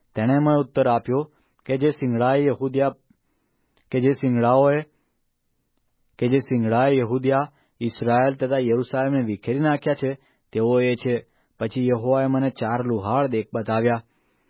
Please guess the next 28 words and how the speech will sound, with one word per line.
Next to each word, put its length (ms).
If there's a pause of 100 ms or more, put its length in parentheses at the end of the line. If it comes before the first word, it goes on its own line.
(360)
પછી 240
યહોવાએ 340
મને 220
ચાર 320
લુહાર 340
બતાવ્યા. 520 (480)
ત્યારે 180
મેં 200
પૂછ્યું, 460 (680)
"એઓ 180
શું 240
કરવા 300
આવે 220
છે?" 240 (340)
તેણે 220
કહ્યું 280
કે, 140
"જે 140
શિંગડાએ 680
યહૂદિયાના 720
લોકોને 440 (100)
એવા 220
વિખેરી 320
નાખ્યા 500 (460)
કે 100
કોઈ 280
પણ 220
માણસ 240